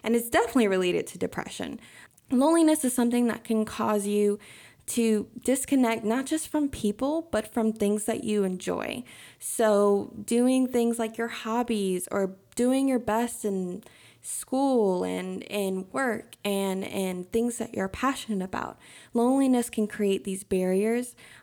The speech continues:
um, that also keep us from making more connections.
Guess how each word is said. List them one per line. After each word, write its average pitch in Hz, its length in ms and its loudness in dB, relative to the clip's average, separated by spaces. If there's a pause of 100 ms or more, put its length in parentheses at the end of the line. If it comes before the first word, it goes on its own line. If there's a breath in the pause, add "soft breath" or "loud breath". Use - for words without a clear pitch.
(120)
um, 190 560 -2
that 196 180 0
also 196 320 -2 (100)
keep - 380 -4
us - 420 -10
from 185 380 -6
making 190 580 -4
more 190 180 -8
connections. - 800 -14